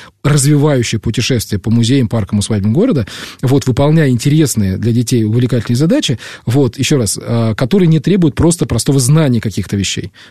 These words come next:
вот, а требуют, а, совсем других компетенций. Или там не прервется связь поколений,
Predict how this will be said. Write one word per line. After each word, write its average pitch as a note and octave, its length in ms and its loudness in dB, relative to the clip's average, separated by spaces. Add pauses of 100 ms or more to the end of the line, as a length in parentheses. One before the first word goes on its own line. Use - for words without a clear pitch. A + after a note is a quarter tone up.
вот, G2 260 -2
а G2 40 -2
требуют, D#3+ 360 0 (120)
а, A#2 80 2
совсем C3+ 240 0
других B2 260 -2
компетенций. A2+ 580 -2
Или F3 60 0
там A#2+ 180 0 (300)
не C3+ 80 2
прервется C#3 340 2
связь C#3 180 0
поколений, C#3 600 0